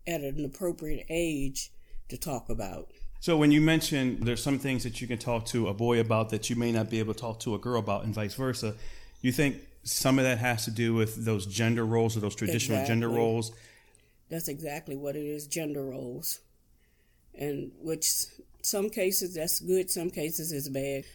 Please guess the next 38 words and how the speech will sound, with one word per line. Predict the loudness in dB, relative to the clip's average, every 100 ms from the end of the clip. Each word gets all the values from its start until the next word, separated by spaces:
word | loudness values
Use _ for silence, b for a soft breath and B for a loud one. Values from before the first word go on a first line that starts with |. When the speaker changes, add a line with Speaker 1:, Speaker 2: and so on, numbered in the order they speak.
| B -8
Speaker 1:
Like | -6
I | -2
said, | -2 -2 -4
we | -2 -2
talked | -2 -4 -6
about | -6 -4 -2
anything, | -2 -2 -4 -2 -2 -4 -14 _ -12
your | -2
sister | 0 0 0 -2 -4
and | -4 -4 -2
you | -2 -4
all, | -2 -4 -6 B B B B
we | -6 -4
talked | -4 -6 -6
about | -4 -2
it | -2
all, | -2 -2 -2 -6 -10 _ _ _
'cause | -2 0
it | 2
really | 2 2 2
didn't | 0 0
matter, | 0 -2 -2
'cause | -2
I | -2
wanted | -2 -2 -2 -2
you | 0
all | 0 0
to |
learn | -2 -2 -2 -2
the |
truth | -4 -2 -2 -2 -6 -16 _ -10
while | -4 -4
you | -2 -4
were | -4
asking | -4 -2 -2 -2
the | -6
questions. | -6 -8 -6 -6 -6 -6 -10 B B B B
Because | -4 -2 -2